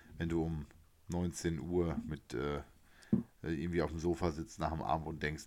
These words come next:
„Oh Gott, noch eine Stunde, bis die Kinder ins Bett gehen“, und du gehst danach am liebsten selber mit ins Bett. Ja, ich will jetzt nicht sagen, man wird nicht jünger, aber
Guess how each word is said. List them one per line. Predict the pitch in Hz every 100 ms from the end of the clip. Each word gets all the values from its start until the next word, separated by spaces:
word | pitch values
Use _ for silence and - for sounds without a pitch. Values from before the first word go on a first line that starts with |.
| -
„Oh | 80
Gott, | - 80
noch | -
eine | 69 73
Stunde, | - 80 78
bis | 69 -
die | -
Kinder | - 82 78
ins | 73
Bett | - 80 -
gehen“, | 80 78
und | 71 71
du | 76
gehst | 73 76 -
danach | 71 69 67
am | 76
liebsten | 73 - 76
selber | 76 87 82 73
mit | 87
ins | 82 78
Bett. | - 78 - - - - - - - -
Ja, | - 92 95
ich | 85 -
will |
jetzt | 92 85
nicht | 90 82
sagen, | 85 82 82
man | 78 78
wird | 76 -
nicht | 76 78 -
jünger, | 82 85 80 62
aber | 67 71 69